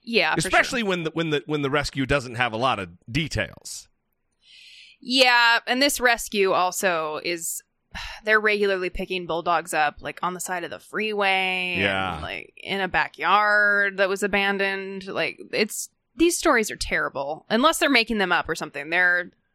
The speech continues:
Speaker 2: Well, I
Speaker 1: straight,
Speaker 2: think
Speaker 1: straight out of a
Speaker 2: generally
Speaker 1: movie.
Speaker 2: a lot of people are fucking monsters and have no, no more moral gauge about animals.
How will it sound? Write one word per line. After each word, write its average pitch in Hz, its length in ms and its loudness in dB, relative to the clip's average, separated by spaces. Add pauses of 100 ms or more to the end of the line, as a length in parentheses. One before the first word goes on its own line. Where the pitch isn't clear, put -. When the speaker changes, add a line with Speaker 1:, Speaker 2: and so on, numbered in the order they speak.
(180)
Speaker 2:
Well, 170 300 2
I 156 80 6
Speaker 1:
straight, 294 300 6
Speaker 2:
think - 80 -6
Speaker 1:
straight 370 220 4
out 302 140 8
of - 60 0
a - 40 0
Speaker 2:
generally - 120 0
Speaker 1:
movie. 190 440 0 (260)
Speaker 2:
a 185 100 0
lot 233 220 4
of 190 80 -2
people 147 280 -2
are 120 80 0
fucking 117 320 0
monsters 117 640 -2
and 107 120 -4
have 107 200 -2
no, 110 540 -2 (1700)
no 156 280 0
more 160 640 2
moral 156 460 2
gauge 123 800 -2 (520)
about 110 260 0
animals. - 680 -2